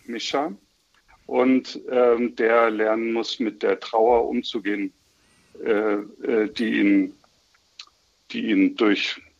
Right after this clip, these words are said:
durchfährt und, äh, die, die nicht so richtig loslassen will. Und, ähm, es geht ihm nicht besonders gut und dann kriegt er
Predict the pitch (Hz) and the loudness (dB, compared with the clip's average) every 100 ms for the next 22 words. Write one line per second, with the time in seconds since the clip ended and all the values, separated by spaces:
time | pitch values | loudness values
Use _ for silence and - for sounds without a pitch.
0 | _ _ - 113 - - 113 113 - - | _ _ 0 0 0 2 2 2 0 -2
1 | 139 110 - 120 110 113 107 107 101 113 | 0 0 2 2 2 2 2 2 0 0
2 | 107 131 113 107 92 107 110 117 - 117 | 2 2 2 -2 0 0 2 0 0 0
3 | 117 143 - - - - - _ - - | 0 0 -6 -20 -20 -20 -20 _ -2 4
4 | 123 120 123 113 123 113 110 110 113 107 | 6 6 2 2 2 4 4 2 0 -4
5 | - _ _ _ _ _ - - 127 - | -10 _ _ _ _ _ -12 -4 -2 0
6 | 175 185 180 - 156 151 156 156 214 214 | 0 2 0 2 2 4 4 2 -4 -2
7 | 156 143 143 - 143 - 127 120 113 | 2 2 2 0 -6 2 4 6 2